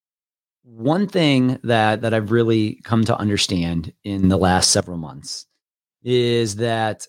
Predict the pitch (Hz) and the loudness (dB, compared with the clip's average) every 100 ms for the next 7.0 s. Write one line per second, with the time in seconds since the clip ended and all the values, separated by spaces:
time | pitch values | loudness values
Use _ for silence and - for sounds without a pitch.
0 | _ 113 101 95 110 160 180 196 151 127 | _ -10 -8 -2 2 4 4 4 4 2
1 | 127 - _ _ _ _ 113 101 110 117 | -4 -10 _ _ _ _ -12 -4 0 0
2 | - 120 113 95 85 65 69 _ _ _ | 2 2 2 -2 -8 -10 -16 _ _ _
3 | _ _ - 123 135 151 131 127 120 117 | _ _ -6 0 2 2 4 4 4 2
4 | 117 110 110 98 - 101 95 82 _ _ | 2 0 -2 -2 -4 -4 -4 -6 _ _
5 | 110 87 87 73 67 - - - _ _ | -6 -4 -4 -6 -8 -6 -6 -8 _ _
6 | _ _ _ 131 139 139 127 123 104 143 | _ _ _ 0 2 4 2 0 -4 -8